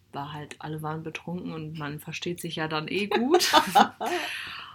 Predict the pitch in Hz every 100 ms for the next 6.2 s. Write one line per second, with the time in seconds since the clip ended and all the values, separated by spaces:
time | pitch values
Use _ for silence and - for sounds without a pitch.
0 | - - 180 180 - 185 208 202 175 170
1 | 196 196 - - 196 170 175 202 160 135
2 | 160 175 170 175 175 170 165 165 180 247
3 | 247 254 254 262 285 330 - _ - 156
4 | - 156 156 160 156 160 - - - -
5 | 151 - 208 202 190 185 175 190 202 262
6 | 320